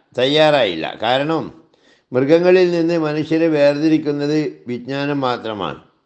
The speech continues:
താൻ എന്തുകൊണ്ട് ഉത്കൃഷ്ടത നേടിയോ അതാണ് മനുഷ്യനെ മനുഷ്യനാക്കുന്നത്. അതവൻ്റെ ശക്തി കൊണ്ടല്ല. ഒട്ടകം അവനേക്കാൾ ശക്തനാണ്, ശരീരത്തിൻ്റെ വണ്ണം കൊണ്ടുമല്ല. ആന മനുഷ്യനേക്കാളും തടി കൊണ്ട് വണ്ണമുണ്ട്.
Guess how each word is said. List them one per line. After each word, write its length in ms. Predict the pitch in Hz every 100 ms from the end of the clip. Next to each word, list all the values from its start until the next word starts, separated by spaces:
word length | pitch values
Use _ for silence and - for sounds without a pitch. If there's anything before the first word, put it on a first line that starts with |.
| _ _ _ _
താൻ 200 | 131 165
എന്തുകൊണ്ട് 480 | 170 156 175 175 180
ഉത്കൃഷ്ടത 640 | 170 156 151 160 170 180
നേടിയോ 500 | 175 160 156 165 165
അതാണ് 340 | 147 151 156 160
മനുഷ്യനെ 520 | 151 147 143 147 147
മനുഷ്യനാക്കുന്നത്. 1000 | 143 131 120 131 127 113 117 107 78 62 _ _ _ _ 117
അതവൻ്റെ 340 | 135 143 160
ശക്തി 360 | 156 139 - 156
കൊണ്ടല്ല. 420 | 160 139 127 127
ഒട്ടകം 520 | 123 113 139 151 151
അവനേക്കാൾ 480 | 143 143 147 143 147
ശക്തനാണ്, 640 | 123 117 - 123 104 69 - _ _ _
ശരീരത്തിൻ്റെ 640 | 120 131 147 160 147 160 160
വണ്ണം 400 | 151 135 143 151
കൊണ്ടുമല്ല. 480 | 147 131 123 101 98
ആന 440 | 104 120 135 139
മനുഷ്യനേക്കാളും 840 | 131 123 123 135 143 131 135 139
തടി 260 | 131 117 120
കൊണ്ട് 220 | 131 131
വണ്ണമുണ്ട്. 520 | 123 113 107 95 73